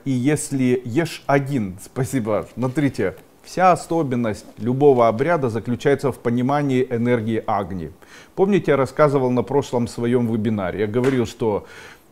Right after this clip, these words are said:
савитура — это та энергия или те события, которые происходят вокруг человека. А, тело наше — это своего образа жена савитура,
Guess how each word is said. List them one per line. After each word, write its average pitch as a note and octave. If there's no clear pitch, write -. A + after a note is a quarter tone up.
савитура — F#3
это C#3
та D#3+
энергия D#3
или A#2+
те C#3
события, C#3
которые B2+
происходят B2
вокруг A#2
человека. G#2+
А, A#2
тело G#3+
наше — B2
это C3
своего D3
образа C3+
жена C3+
савитура, F2+